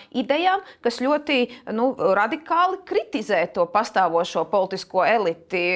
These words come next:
Tā kā, jā, protams, mēs varam redzēt un domāt, ka, ja, eh, m, politiskā elite nepierādīs ar darbiem,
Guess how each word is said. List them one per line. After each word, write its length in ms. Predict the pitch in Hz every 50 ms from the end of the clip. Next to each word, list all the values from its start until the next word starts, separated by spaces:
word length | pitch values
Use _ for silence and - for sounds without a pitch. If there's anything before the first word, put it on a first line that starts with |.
| 170 170 151 - - - _ - - - _ - _ _ _ _ _ _ -
Tā 80 | - -
kā, 220 | - - 233 240 254
jā, 160 | 262 330 480 453 -
protams, 380 | - - 392 370 311 220 208 -
mēs 160 | 226 220 -
varam 300 | 277 330 370 277 226 202
redzēt 380 | 202 240 277 - 330 339 370 359
un 140 | 294 247 226 - -
domāt, 380 | 240 262 302 349 320 302 294 302
ka, 140 | - 269 254 262 - - - -
ja, 220 | - 254 294 339 339 - - - _ _
eh, 220 | - - 214 214 208 202
m, 300 | 202 - - 208 214 202 196 - _ -
politiskā 460 | 311 294 285 294 247 - - 233 214 226 269
elite 240 | 294 254 220 - -
nepierādīs 680 | 214 240 269 262 285 233 196 196 196 196 190 196 190 -
ar 80 | 220 185
darbiem, 540 | 180 262 285 302 254 190 185 202 180 175